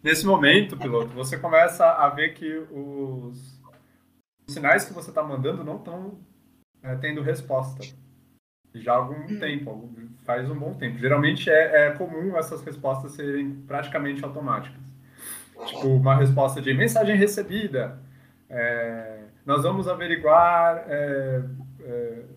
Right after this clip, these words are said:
Speaker 1: docas disponíveis pra vocês atracarem", et cetera. E até então, nada disso,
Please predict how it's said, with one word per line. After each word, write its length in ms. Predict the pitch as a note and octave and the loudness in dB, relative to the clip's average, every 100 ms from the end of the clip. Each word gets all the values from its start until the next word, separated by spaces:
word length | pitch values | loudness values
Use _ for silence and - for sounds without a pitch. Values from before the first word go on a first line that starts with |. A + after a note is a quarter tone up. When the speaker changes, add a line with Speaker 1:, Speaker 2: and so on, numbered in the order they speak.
| - - | -20 -20
Speaker 1:
docas 540 | C3 D3+ E3 F3 C#3+ D3 | 2 6 6 6 2 0
disponíveis 600 | D#3+ D#3+ C3+ C#3+ C#3+ C#3 | -6 -4 2 4 4 0
pra 160 | D3 | -6
vocês 340 | C#3+ C#3 C#3+ C3+ | -8 -8 -8 -6
atracarem", 680 | C3+ C3+ B2+ D3+ C3+ B2+ C3 | -6 -6 -2 0 0 -2 -4
et 80 | C3 | -6
cetera. 380 | C3 A2 B2 | -8 -10 -12
E 260 | C#3+ G#3 G#3 | -12 -8 -6
até 220 | G3+ E3+ | -6 -8
então, 480 | F3 - C#3 D3 - - - _ _ _ | -10 -8 -6 -6 -10 -18 -20 _ _ _
nada 300 | C#3 C3+ C#3 | -4 0 0
disso, 560 | C3 C3 - C#3 C3 | -2 -4 -6 -6 -4